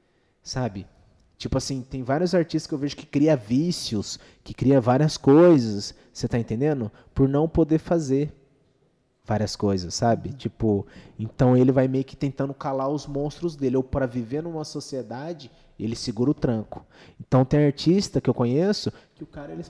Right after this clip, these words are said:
Speaker 1: pra pintar, ele tem que tá es-, completamente embriagado. Porque a vida inteira falaram pra ele que o que ele cria é errado. Você tá entendendo?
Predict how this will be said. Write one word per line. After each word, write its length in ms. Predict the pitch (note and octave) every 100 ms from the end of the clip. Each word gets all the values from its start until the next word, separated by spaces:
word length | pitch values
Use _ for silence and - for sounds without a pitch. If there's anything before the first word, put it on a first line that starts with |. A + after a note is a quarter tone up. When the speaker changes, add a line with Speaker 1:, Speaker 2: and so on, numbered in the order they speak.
| -
Speaker 1:
pra 120 | D3+
pintar, 340 | D3+ C#3+ C3
ele 100 | C#3+
tem 160 | D#3 F3
que 60 |
tá 160 | - F3
es-, 260 | E3+ - _
completamente 880 | - E3+ - G3+ - F3+ D#3+ E3+ -
embriagado. 760 | E3+ E3+ F#3+ F3 D3 D3+ C3+ A#2 _ _ _ _ - -
Porque 220 | B2 D3
a 60 | C3+
vida 280 | B2+ F3
inteira 360 | A3+ G#3 E3+ D#3+
falaram 320 | - D3 C3+
pra 140 | - C3
ele 120 | C#3+
que 120 | D#3+
o 40 |
que 120 | D3+ E3+
ele 120 | D3+
cria 260 | - D3+
é 60 | E3+
errado. 480 | F#3+ D3+ C3+ C#3+ B2+ - _ _ - - -
Você 180 | -
tá 100 | C#3
entendendo? 480 | D3+ C3+ C3 D3 A#2